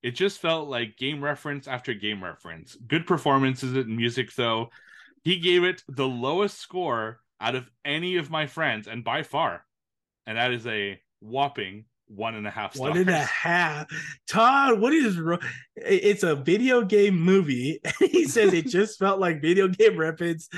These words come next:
Speaker 2: after <laughs> game reference. Oh, man. Our boy is getting a little too old for his age.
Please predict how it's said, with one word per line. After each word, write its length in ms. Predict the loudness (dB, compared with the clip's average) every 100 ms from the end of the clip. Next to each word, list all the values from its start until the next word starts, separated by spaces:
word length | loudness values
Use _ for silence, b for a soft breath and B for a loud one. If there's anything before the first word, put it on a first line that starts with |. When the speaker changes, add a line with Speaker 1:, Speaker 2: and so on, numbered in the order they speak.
| B
Speaker 2:
after 400 | -2 -2 -2 -2
<laughs> 160 | -2 0
game 340 | -2 -2 -8 -8
reference. 800 | -6 -2 -4 -2 -4 -2 -6 -16 B -18 B B B
Oh, 280 | 2 4 4
man. 260 | 2 -4 -2
Our 160 | -4
boy 280 | 0 2 4
is 120 | 2 2
getting 240 | 0 0
a 60 | -2
little 260 | 0 0
too 220 | 0 -4
old 280 | -4 -4 -6
for 200 | -8 -6
his 200 | -6 -6
age. 480 | -6 -6 -8 -12 -16